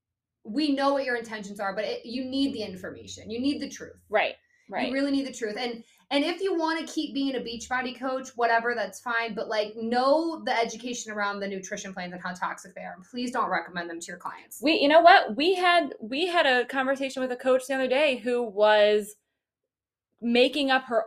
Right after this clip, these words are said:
Speaker 2: own schedules for people with the workouts based on their lives and, like,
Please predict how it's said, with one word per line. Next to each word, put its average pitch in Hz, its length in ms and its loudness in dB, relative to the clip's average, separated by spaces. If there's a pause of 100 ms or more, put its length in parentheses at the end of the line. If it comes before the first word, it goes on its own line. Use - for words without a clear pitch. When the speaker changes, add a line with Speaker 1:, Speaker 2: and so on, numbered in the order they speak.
Speaker 2:
own 254 420 4
schedules 254 680 2
for 294 160 -6
people 294 420 -4
with 233 220 -2
the 226 120 -2
workouts 240 560 0
based 214 300 -2
on 220 140 0
their 214 180 2
lives 208 400 -2
and, 202 80 -8
like, 202 220 -6